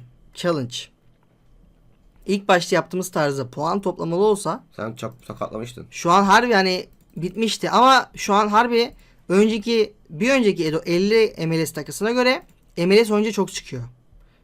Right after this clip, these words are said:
Speaker 1: Onu fark ettim yani. Normalde hep hatırlayın. Hep kış şokeri, kış şokeri, kış şokeri. Bu sefer daha az çıkıyor. Onu ayarlamışlar büyük ihtimal. Büyük ihtimal onu fark etmişlerdir. Olması gereken bu arada.
Speaker 2: Tabii ki de.
Speaker 1: Sonuçta M L S paketi açıyoruz ki M L S çıksın.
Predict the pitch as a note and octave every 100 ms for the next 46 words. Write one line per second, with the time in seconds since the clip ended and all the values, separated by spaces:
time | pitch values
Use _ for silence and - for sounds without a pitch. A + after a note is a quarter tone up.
0 | - D#3 F3 D#3 C#3+ D3 D#3+ C#3+ C3+ E3
1 | F#3 G#3 G#3+ G#3 G3 G3+ G3 B3 _ _
2 | - - A3 - - B3 G3+ F3 F3 F3
3 | G#3 E3 D#3 E3 G#3 - C#3 D3 A#3 -
4 | _ - _ _ F3+ G#3 G#3+ C#4+ - _
5 | _ _ - A3+ C#4+ G#3+ - - D#3+ D#3+
6 | G3+ F#3 G3 A3 F#3 C#3+ C3 B2+ G3 -
7 | - _ _ _ - D3 D#3+ F3 E3+ D3+
8 | D3 D#3 D3+ E3 G3 - D3 G#3 - -
9 | _ _ - F3 G3 A#3+ C4+ B3+ A3+ B3
10 | G#3+ C#3 F3 A#2+ - - A#2 A#2 - F#3+
11 | G3 G3+ G#3 A#3 B3 G3+ F3+ G#3+ A#3+ G#3+
12 | D4 - - C#4 - _ _ - F#3+ A3
13 | B3+ - G3 - F#3